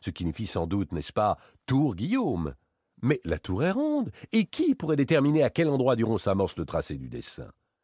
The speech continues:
Devanne alluma un second cigare et se versa un verre de bénédictine. On le pressait de questions.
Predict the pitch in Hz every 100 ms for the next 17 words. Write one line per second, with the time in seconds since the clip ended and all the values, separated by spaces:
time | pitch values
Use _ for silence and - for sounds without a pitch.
0 | _ _ _ _ _ _ _ 80 73 85
1 | 101 87 78 73 71 - 65 71 - 64
2 | 71 85 98 104 _ - - 82 - 98
3 | 87 - 87 78 76 80 76 73 73 69
4 | - - 55 - - _ _ _ _ _
5 | _ _ - 113 120 - - 117 - -
6 | 90 - 76 - - 80